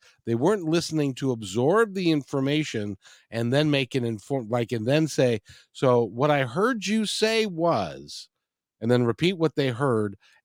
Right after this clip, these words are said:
"Is that right?" Uh, because a lot of times we speak and we don't necessarily say the appropriate, say the things that we really mean to say. Um, but, but we,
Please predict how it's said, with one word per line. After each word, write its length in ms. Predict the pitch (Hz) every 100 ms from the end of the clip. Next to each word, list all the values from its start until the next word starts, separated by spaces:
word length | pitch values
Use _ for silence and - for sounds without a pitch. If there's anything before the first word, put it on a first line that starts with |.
| _
"Is 240 | 135 127 95
that 280 | 135 143 -
right?" 640 | 113 123 127 82 - - - _ _ _ _ -
Uh, 220 | 107 107
because 520 | 101 113 127 104 104 -
a 100 | 113
lot 200 | 127 175
of 100 | -
times 320 | 127 117 104
we 160 | 113 113
speak 380 | - 139 127
and 100 | 123
we 80 | 117
don't 180 | 113 117
necessarily 800 | 113 - 98 120 107 101 95 85 _ - _ _ -
say 440 | - 139 117 110 95 _ 104
the 180 | 110
appropriate, 500 | 104 - 120 104 101
say 300 | 98 - 139
the 120 | 120 101
things 280 | 127 113
that 80 | 98
we 140 | 92 107
really 180 | 104
mean 200 | 98 156
to 80 | 107
say. 300 | - 78 67 - - - - -
Um, 440 | 107 104 98 92
but, 220 | 131 127 101 - 107
but 200 | 123 110 _ _ _ -
we, 560 | 113 104 120 127 -